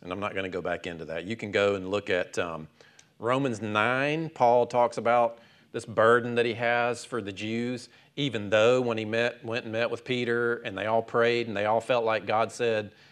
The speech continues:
"We're going, the original is going to the Jews, you, Paul, go to the Gentiles." But God, Paul wanted to go to the Jews, and he kept,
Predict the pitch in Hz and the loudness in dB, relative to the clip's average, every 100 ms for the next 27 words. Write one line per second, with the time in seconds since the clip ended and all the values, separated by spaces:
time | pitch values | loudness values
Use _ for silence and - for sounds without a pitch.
0 | _ - 117 120 123 120 113 - _ _ | _ -4 -2 0 0 0 -2 -8 _ _
1 | _ 101 101 85 - 92 113 117 117 117 | _ -8 -8 -8 -6 2 2 2 2 2
2 | 110 - 117 113 110 120 113 110 107 - | 0 2 2 2 0 -2 0 -2 -6 -16
3 | _ - 95 110 123 120 117 101 120 120 | _ -14 -8 -2 0 0 0 -2 -4 2
4 | 123 117 117 117 104 95 104 120 117 107 | 6 6 6 2 2 -6 -8 -6 -4 -4
5 | 98 95 98 - _ - _ - 90 110 | -2 -2 -4 -10 _ -20 _ -14 -10 -4
6 | 113 117 - - 127 123 120 117 127 127 | -4 -4 -6 -2 2 4 2 0 2 2
7 | 135 113 107 110 107 110 98 95 104 104 | 2 -2 0 0 0 -6 -10 -10 -8 -6
8 | 104 98 85 78 - 135 127 - | -6 -8 -12 -12 -2 0 0 -2